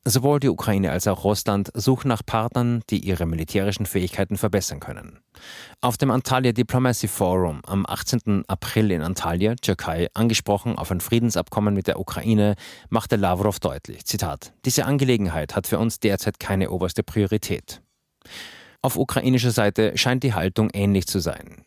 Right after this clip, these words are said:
In seiner Neujahrsansprache zwanzig sechsundzwanzig hob der ukrainische Präsident hervor, Zitat, „Was will die Ukraine?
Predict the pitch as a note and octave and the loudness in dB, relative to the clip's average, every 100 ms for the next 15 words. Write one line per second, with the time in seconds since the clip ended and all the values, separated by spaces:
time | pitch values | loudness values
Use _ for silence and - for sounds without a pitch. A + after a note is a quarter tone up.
0 | _ A2 G#2 A2 F#2 F#2 F#2+ G#2 G#2 - | _ 0 4 2 2 2 4 4 2 0
1 | A2+ - G#2 A2 - G2 F2 E2+ F2+ F#2 | -2 0 -2 -2 -2 -2 -2 -4 -2 -2
2 | - A2 - - A2 - - - - G2+ | -2 -2 -2 -2 -2 -2 -4 -6 -4 -2
3 | G2 G#2+ G2+ F#2 G#2 G2+ F#2 - D#2 - | 0 0 -2 0 0 0 -2 -2 -2 -4
4 | - E2+ - - - - - - G2 - | -6 -6 -6 -12 -20 -20 -12 -2 -2 0
5 | A#2+ G#2 A2 - - F#2+ B2 D#2 A#1+ | 2 4 2 0 0 0 0 -2 -4